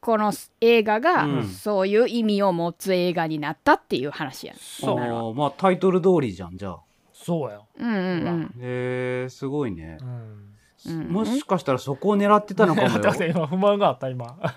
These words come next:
Speaker 3: <laughs>
Speaker 1: いやいや、今のはかなりフォローがいる内容やったなって思って。
Speaker 3: いや、まあ、そう。そこをね、フォローなしで話せるように。
Speaker 1: だって映画の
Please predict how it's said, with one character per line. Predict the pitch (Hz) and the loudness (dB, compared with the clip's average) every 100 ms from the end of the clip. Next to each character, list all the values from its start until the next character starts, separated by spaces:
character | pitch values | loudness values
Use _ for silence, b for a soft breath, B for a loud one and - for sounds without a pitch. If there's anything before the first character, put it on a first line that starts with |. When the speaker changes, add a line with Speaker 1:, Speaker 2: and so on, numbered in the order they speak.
| 240 | -10
Speaker 3:
<laughs> | 143 - - _ | -20 -18 -20 _
Speaker 1:
い | - | 4
や | 254 | 6
い | |
や、 | 240 | 8
今 | 214 254 320 | 6 6 8
の | 294 208 | 8 8
は | 185 | 6
か | 170 214 | 4 4
な | 208 | 6
り | 180 | 4
フ | 233 | 6
ォ | 220 | 8
ロ | 190 | 8
ー | |
が | 165 | 4
い | 160 | 0
る | 170 165 | 0 0
内 | 156 165 | 2 2
容 | 165 | 0
や | 143 | -2
っ | |
た | - 147 | -4 -4
な | 156 | -2
っ | |
て | 170 | 2
思 | 180 | 2
っ | |
て。 | |
Speaker 3:
い | 160 | 4
や、 | |
ま | 165 | 0
あ、 | |
そ | 160 143 | 2 -2
う。 | 120 | 0
そ | - | -4
こ | 214 294 | 2 2
を | 180 | 2
ね、 | 120 143 - | 0 -6 0
フ | |
ォ | 220 | 2
ロ | 202 143 | 4 2
ー | |
な | 151 | 0
し | 175 | -2
で | 135 123 120 | -4 -6 2
話 | |
せ | |
る | |
よ | |
う | 285 | 6
に。 | |
Speaker 1:
だ | 220 | 8
っ | 285 | 6
て | 311 | 8
映 | |
画 | 320 | 6
の | 294 294 247 202 | 8 6 6 2